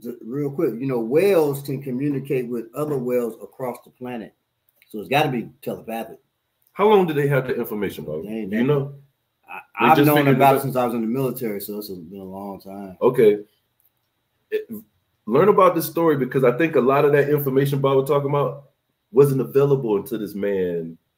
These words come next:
Speaker 2: came around and started
Speaker 1: Mm.
Speaker 2: communicating. So what he says is he built this thing in his house. Uh, one of those things you float. I don't know the name of it. I'm, terminology is my challenge. I'm working on it. But there's the, the chambers you build where you float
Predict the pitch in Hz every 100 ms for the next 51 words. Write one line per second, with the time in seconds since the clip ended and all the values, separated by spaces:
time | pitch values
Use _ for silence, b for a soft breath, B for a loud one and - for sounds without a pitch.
0 | _ _ _ - 139 143 151 156 143 139
1 | 139 131 135 151 220 - 139 85 - 151
2 | 135 135 B B _ 123 147 - 269 269
3 | 196 147 139 139 - 196 208 156 220 220
4 | 202 - 190 180 170 165 185 123 87 -
5 | - _ _ _ - 135 147 170 156 170
6 | 160 156 143 139 - 160 - 117 160 160
7 | 151 135 127 113 98 90 82 95 95 _
8 | - 135 123 117 110 107 98 95 90 87
9 | - 110 85 73 69 69 80 90 87 73
10 | 67 - _ _ _ _ _ 104 127 139
11 | 143 135 131 120 - 147 143 139 139 139
12 | 139 139 131 123 120 123 - 139 143 135